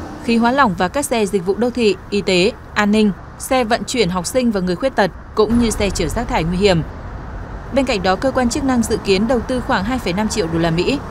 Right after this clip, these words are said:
để hiện đại hóa hệ thống kiểm soát chất lượng không khí tại Mexico City và bang Mexico.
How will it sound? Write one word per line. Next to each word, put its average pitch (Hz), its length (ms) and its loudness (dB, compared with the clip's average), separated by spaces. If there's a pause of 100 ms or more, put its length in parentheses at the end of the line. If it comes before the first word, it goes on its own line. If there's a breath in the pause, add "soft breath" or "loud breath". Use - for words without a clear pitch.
để 208 100 6 (100)
hiện 214 160 0
đại 180 140 0
hóa 175 180 2
hệ 247 160 0
thống 180 180 -2
kiểm 196 180 0
soát 254 220 -4
chất 277 120 -2
lượng 220 160 0
không 175 160 -2
khí 185 320 4 (320 loud breath)
tại 202 240 4
Mexico 233 400 2
City 233 380 0
và 170 140 0
bang 165 240 2
Mexico. 165 400 2